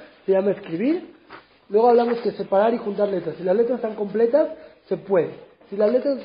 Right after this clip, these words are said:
no quedan completas y solo se separan y se juntan, dijimos que pas-, que se permite, tiene que ser algo que sucede constante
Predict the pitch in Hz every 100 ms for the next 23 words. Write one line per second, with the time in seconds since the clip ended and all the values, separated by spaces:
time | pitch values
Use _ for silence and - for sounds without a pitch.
0 | - 233 254 254 240 208 190 180 196 190
1 | 285 262 202 208 190 180 170 196 202 185
2 | - 240 233 226 277 - - _ _ 208
3 | 247 285 254 214 196 - - 190 202 220
4 | 202 247 262 240 208 214 208 185 165 175
5 | 208 214 196 170 - 202 208 285